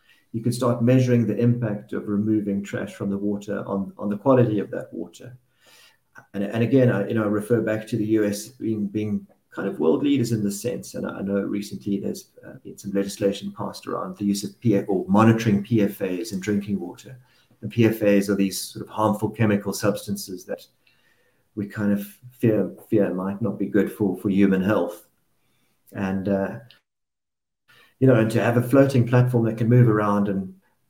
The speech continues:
currently we don't have the technology to measure P F As except in a, in a laboratory, but we'll, we'll have a sensor for P F As that can move around and stuff.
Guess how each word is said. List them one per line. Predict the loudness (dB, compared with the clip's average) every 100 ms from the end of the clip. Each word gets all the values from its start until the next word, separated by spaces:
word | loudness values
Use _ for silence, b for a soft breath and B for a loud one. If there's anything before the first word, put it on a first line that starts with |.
| _ _ 0
currently | 4 6 6
we | 4
don't | 4
have | 2
the | 0
technology | -4 -2 0 0 0 -4
to | -6
measure | -4 -4 -4
P | -4 -2
F | -2 -4
As | -6 -6 -10 -16 _ _ _ -20
except | -10 -8 -8 -8 -6
in | -6
a, | -4
in | -2
a | -2
laboratory, | 0 0 0 -2 -4
but | 2
we'll, | 2 4
we'll | 4 4
have | 4
a | 2
sensor | 0 0 -2 -10
for | -10 -8
P | -6
F | -6 -8
As | -16
that | -16 -14
can | -10
move | -10 -10
around | -12 -12 -14
and | -16
stuff. | -18